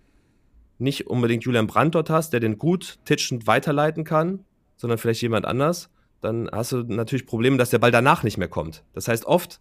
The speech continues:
hakt es beim B V B, finde ich, nicht an dem letzten Ball, sondern an dem Ball davor. Das heißt, der ist schon so qualitativ mittelmäßig gespielt, dass der Nächste das ausbügeln muss. Und das klappt halt nicht immer. Das klappt manchmal, aber oft auch nicht.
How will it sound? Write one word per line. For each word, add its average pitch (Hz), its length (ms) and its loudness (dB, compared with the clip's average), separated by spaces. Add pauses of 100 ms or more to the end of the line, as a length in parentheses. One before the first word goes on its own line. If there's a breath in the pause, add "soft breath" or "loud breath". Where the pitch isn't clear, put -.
(140)
hakt 151 280 0
es 139 100 0
beim 113 180 0
B 123 100 2
V 123 140 -2
B, 123 140 0
finde 123 240 -2
ich, 120 100 -6
nicht 131 300 -4
an 107 120 0
dem 101 140 2
letzten 110 380 0
Ball, 104 340 0 (140 soft breath)
sondern 117 260 2
an 113 100 0
dem 107 120 0
Ball 107 140 2
davor. 101 440 0 (760)
Das 104 120 -4
heißt, 123 160 2
der 117 80 6
ist 123 80 0
schon 127 160 4
so 156 360 4 (600)
qualitativ 135 640 2
mittelmäßig 127 500 2
gespielt, 143 680 0 (180)
dass 110 160 -2
der 113 140 2
Nächste 139 680 -2 (480 soft breath)
das - 280 -6
ausbügeln 113 500 4
muss. 92 380 -6
Und 101 180 -4
das 139 160 2
klappt 156 220 0
halt 117 180 2
nicht 135 200 -2
immer. 101 300 -2 (340)
Das - 140 -10
klappt 160 200 -4
manchmal, 135 440 -2
aber 101 460 -2 (520)
oft - 200 -2
auch 107 120 -2
nicht. 107 280 -4